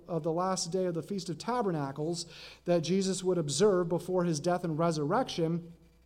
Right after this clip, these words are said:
Now, on the last day, the great day of the feast, Jesus stood and cried out, saying, "If anyone is thirsty, let him come to me and drink.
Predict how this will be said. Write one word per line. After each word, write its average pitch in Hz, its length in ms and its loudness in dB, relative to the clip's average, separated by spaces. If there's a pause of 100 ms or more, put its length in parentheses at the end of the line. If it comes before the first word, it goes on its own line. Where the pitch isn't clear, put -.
(400)
Now, 208 420 2 (340)
on 220 220 6
the 208 80 6
last 240 500 4
day, 185 400 4 (2000)
the 160 100 4
great 226 360 10
day 208 160 10
of 170 100 4
the 165 60 2
feast, 208 440 2
Jesus 214 460 4
stood 214 480 8
and 170 180 0
cried 196 380 4
out, 190 180 4
saying, 202 420 4
"If 180 200 0
anyone 226 480 4
is 214 180 2
thirsty, 170 800 6 (460)
let 185 240 6
him 185 180 4
come 196 300 2
to 180 140 0
me 156 340 2 (160)
and 147 180 -2
drink. 151 520 -2